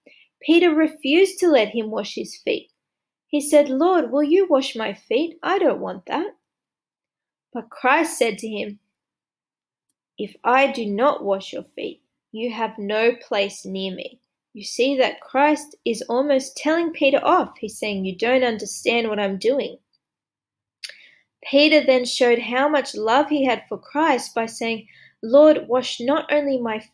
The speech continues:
feet, but my hands and head as well." And you see in the icon, Saint Peter is holding his hand to his head, showing that he's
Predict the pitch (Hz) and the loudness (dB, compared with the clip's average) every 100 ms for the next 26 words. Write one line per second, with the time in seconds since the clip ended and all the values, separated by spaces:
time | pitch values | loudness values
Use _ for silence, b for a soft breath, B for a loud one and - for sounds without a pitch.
0 | - 320 - - _ _ - 226 233 214 | -2 -2 -2 -10 _ _ -6 -4 -2 -4
1 | 208 240 269 277 269 - 214 202 220 247 | -6 -2 2 2 0 -6 -6 -10 -4 0
2 | 254 - 202 185 202 254 226 294 _ _ | 0 -2 -4 -4 0 2 2 -2 _ _
3 | _ _ _ _ 208 208 - 269 311 285 | _ _ _ _ -8 -8 -4 -2 0 -2
4 | - 247 269 247 220 208 _ _ _ - | -2 -4 -4 -4 -4 -6 _ _ _ -6
5 | 247 254 254 285 277 240 240 - 262 311 | -2 -2 2 2 4 4 2 2 4 6
6 | 302 294 254 240 - 254 277 269 233 226 | 4 0 -2 -4 -2 0 0 0 -4 -6
7 | - 269 247 - - _ _ _ - - | -6 -2 -2 -4 -12 _ _ _ -12 -4
8 | 240 233 226 208 208 | -2 -2 -4 -4 -6